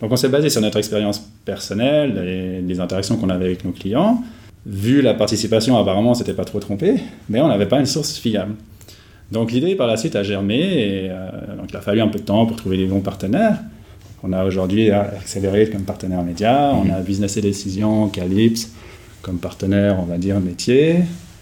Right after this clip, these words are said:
Speaker 1: et on a l'association La Data.
Speaker 2: Qui est la grande famille qui regroupe tout le
Speaker 1: Tout le
Speaker 2: monde,
Speaker 1: monde.
Speaker 2: finalement.
Speaker 1: <laughs> Et, euh,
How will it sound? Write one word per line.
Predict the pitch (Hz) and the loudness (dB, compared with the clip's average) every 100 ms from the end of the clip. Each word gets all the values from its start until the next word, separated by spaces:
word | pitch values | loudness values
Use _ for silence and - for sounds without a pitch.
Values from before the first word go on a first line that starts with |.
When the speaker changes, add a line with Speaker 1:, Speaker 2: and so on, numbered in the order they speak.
| - - - | -20 -12 0
Speaker 1:
et | 101 | 0
on | 95 | 2
a | 95 113 | 2 2
l'association | 104 - 101 95 123 | 2 0 -4 -4 0
La | 110 | 0
Data. | 90 87 104 113 - - - - - - - - | -2 -4 -2 0 -2 -10 -20 -20 -20 -20 -20 -10
Speaker 2:
Qui | - | 0
est | 101 | 2
la | 95 | 2
grande | 107 156 | 2 0
famille | 151 127 127 160 | 2 2 2 2
qui | 107 | 2
regroupe | 104 117 123 139 | 2 4 2 2
tout | 117 | 2
le | 110 | 4
Speaker 1:
Tout | |
le | - | 4
Speaker 2:
monde, | 113 | 4
Speaker 1:
monde. | 117 - | 2 2
Speaker 2:
finalement. | 82 76 | -2 0
Speaker 1:
<laughs> | 190 - - - - - - - - - - - - - | 0 -2 -14 -4 -2 -2 -8 -18 -18 -20 -20 -20 -20 -10
Et, | 110 104 98 | -2 0 2
euh, | 92 90 92 92 92 | 0 -4 -6 -6 -10